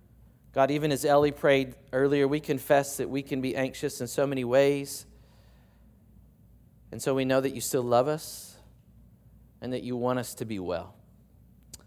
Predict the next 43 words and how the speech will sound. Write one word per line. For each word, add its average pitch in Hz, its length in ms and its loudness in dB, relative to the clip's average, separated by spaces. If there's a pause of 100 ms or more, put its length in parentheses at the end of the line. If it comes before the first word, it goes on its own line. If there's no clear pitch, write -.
(180)
So - 100 -6
thank 151 260 0
you 165 60 -4
for 170 120 -6
your 156 120 2
word 143 260 4
today. 135 300 0
Thank 143 260 -4
you 151 80 -2
for 139 80 -14
the 131 120 -4
blessing 139 520 2
that 131 120 0
it 127 120 -2
is. 120 400 -4 (600)
I - 20 -10
pray 139 300 2
that 127 160 2
it 131 100 0
would 123 220 -4
do 135 160 -2
work 139 380 2
in 131 140 -2
our 117 180 0
hearts - 720 2 (520)
so - 160 -8
that 117 180 -4
we 156 260 -2
may 123 480 0 (200)
treasure 131 460 -4
Christ - 800 -8 (1040)
instead 113 280 -2
of 107 120 -2
being 101 200 -6
anxious. - 540 -18 (540)
We 104 180 -10
pray 120 220 2
these 117 180 -4
things 110 240 -4
in 107 120 -8
Jesus' 107 420 -8
name. 92 240 -8 (680)
Amen. 90 300 -10